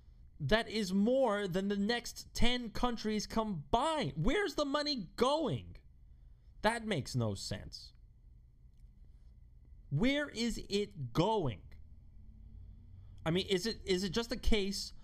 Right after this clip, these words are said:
of government contractors out there, uh, just, just pilfering away with cost plus contracts? Cost plus contracts is basically the idea that the contractor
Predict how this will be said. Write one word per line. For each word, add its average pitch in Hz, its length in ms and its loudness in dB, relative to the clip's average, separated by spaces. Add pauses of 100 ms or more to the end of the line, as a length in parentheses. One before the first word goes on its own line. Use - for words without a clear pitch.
(280)
of 151 240 2
government 208 480 0
contractors 202 1120 0 (800)
out 202 240 0
there, 226 340 0 (1700)
uh, 147 240 2
just, 143 260 -2
just 147 180 0 (240)
pilfering 220 520 4
away 190 320 2
with 151 220 -2
cost 202 400 -4
plus 196 400 -2
contracts? 208 880 -4 (2000)
Cost 143 320 -2
plus 143 340 -2 (120)
contracts 131 760 -4
is 110 300 -4
basically 135 540 0
the 110 160 0
idea 110 460 2
that 104 180 -4
the 110 100 -6
contractor 120 1000 -4